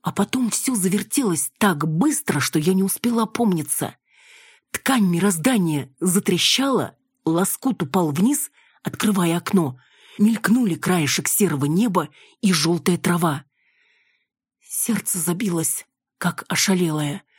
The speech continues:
Я испугалась, что умру прямо на месте, не вынесу лавины чувств. «Рен!» закричала, срывая горло.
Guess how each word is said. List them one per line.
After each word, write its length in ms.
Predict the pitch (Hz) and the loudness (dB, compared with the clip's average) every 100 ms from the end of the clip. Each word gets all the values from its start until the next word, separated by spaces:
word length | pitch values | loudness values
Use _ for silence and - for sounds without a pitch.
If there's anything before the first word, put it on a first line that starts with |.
| _ - - | _ -12 -2
Я 200 | 190 226 | 0 0
испугалась, 840 | 226 - - 190 262 214 - - _ _ _ - | 0 -2 0 0 2 0 -2 -4 _ _ _ -8
что 240 | - 240 | -2 0
умру 400 | - 220 220 262 | 2 2 2 0
прямо 380 | 208 208 208 240 | 0 2 4 4
на 140 | 247 | 2
месте, 560 | 254 202 139 - 143 - _ | 2 2 -2 -2 -4 -4 _
не 240 | 190 220 | 2 2
вынесу 480 | 247 254 226 175 220 | 2 0 0 -2 -2
лавины 360 | 214 208 196 208 | 0 2 2 0
чувств. 520 | - 247 180 - - _ _ _ - _ | 0 -2 -2 -6 -14 _ _ _ -20 _
«Рен!» 640 | - 285 311 302 233 185 - _ - | -4 0 0 0 0 -2 -4 _ -10
закричала, 600 | 175 269 - 269 - 190 | -2 -2 0 0 0 0
срывая 440 | 165 - 214 220 214 | 0 -2 0 2 2
горло. 580 | 185 247 180 170 147 | 2 2 2 0 -4